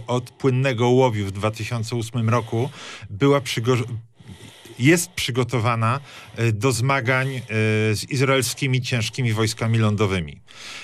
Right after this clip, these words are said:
Izraelczycy muszą przeprowadzić rozpoznanie, muszą przeprowadzić kalkulacje. Paradoksalnie, to może zabrzmieć paradoksalnie, ale ktokolwiek nie uczestniczyłby w tej grze, to, mm, z największymi korzyściami wychodzi Rosja.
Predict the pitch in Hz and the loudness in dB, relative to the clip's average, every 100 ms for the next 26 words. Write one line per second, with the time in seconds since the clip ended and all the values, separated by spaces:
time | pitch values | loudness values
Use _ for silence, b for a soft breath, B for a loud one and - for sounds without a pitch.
0 | 107 123 135 156 - 165 175 165 165 139 | -6 -2 2 2 0 -4 -2 0 -2 -2
1 | - 120 147 143 135 123 139 127 135 110 | -4 -2 0 0 -2 -4 -4 -2 -4 0
2 | 131 139 139 135 139 117 143 123 127 120 | 0 0 0 0 -2 -2 -4 -2 -2 0
3 | 110 110 117 110 - 98 90 - - 85 | -2 -2 -2 -2 0 0 0 -10 -16 -20
4 | B B B B - 156 147 151 - 175 | B B B B -2 0 0 0 2 2
5 | 175 170 165 165 - _ - 120 113 117 | 4 4 4 2 -4 _ -14 -6 -2 2
6 | 185 135 127 127 110 127 117 - 123 113 | 2 2 2 0 0 -4 -4 -4 -4 -2
7 | 117 - 127 143 143 139 135 - 139 170 | -4 -2 -2 0 0 0 -2 -6 0 0
8 | 147 139 147 135 139 120 143 127 139 117 | 0 -2 -2 -2 -2 -4 -4 -2 -2 -2
9 | 120 - 123 101 101 123 143 B B B | -4 0 -2 0 0 0 -2 B B B
10 | B _ 139 131 131 135 B B B - | B _ 4 6 4 2 B B B -18
11 | - 110 113 113 110 110 151 131 135 - | -2 2 4 2 0 0 0 2 0 -2
12 | 139 123 120 113 - 113 107 107 95 95 | -4 -2 -2 0 0 0 0 0 0 0
13 | 85 - | -2 -6